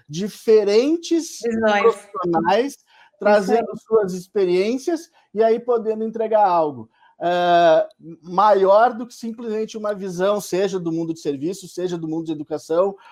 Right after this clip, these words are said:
Speaker 1: ou seja do, do, do mundo jurídico, desse, de, desse universo. Então, tu já começa a inovar, que é o que a gente tá querendo, né? É, tirar do papel lá, falar em multidisciplinar, transdisciplinar, e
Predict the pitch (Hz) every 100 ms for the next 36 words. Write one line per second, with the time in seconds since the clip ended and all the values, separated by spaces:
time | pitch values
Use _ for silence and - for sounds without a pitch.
0 | - 165 170 185 180 170 175 170 170 156
1 | 160 156 151 156 165 151 143 151 170 -
2 | 151 139 151 - - 143 143 - 147 139
3 | 147 139 139 160 143 127 117 _ _ _
4 | _ - 147 170 190 208 208 - 190 214
5 | 214 226 202 208 214 233 220 208 185 180
6 | 196 220 208 214 190 196 - 196 196 202
7 | 190 175 143 123 _ _ - 131 165 175
8 | _ _ _ - 151 151 - 185 185 214
9 | 214 - 208 190 190 190 185 165 175 180
10 | - 160 147 151 180 160 143 156 170 156
11 | - 165 147 151 165 165 160 165 143 _
12 | 156 151 151 170 320 - _ _ - 185